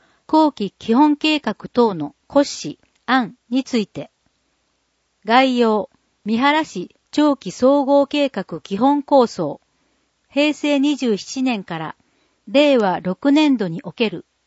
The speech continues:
将来像の実現に向け、令和二年度から五年間の施策の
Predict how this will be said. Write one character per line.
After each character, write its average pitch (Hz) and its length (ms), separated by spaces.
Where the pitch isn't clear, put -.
将 294 380
来 294 240
像 202 180
の 165 140
実 165 280
現 233 200
に 196 160
向 180 100
け、 - 260
令 294 280
和 196 180
二 175 140
年 262 240
度 202 100
か 170 160
ら 160 240
五 202 160
年 302 240
間 180 280
の 156 120
施 - 160
策 254 300
の 202 260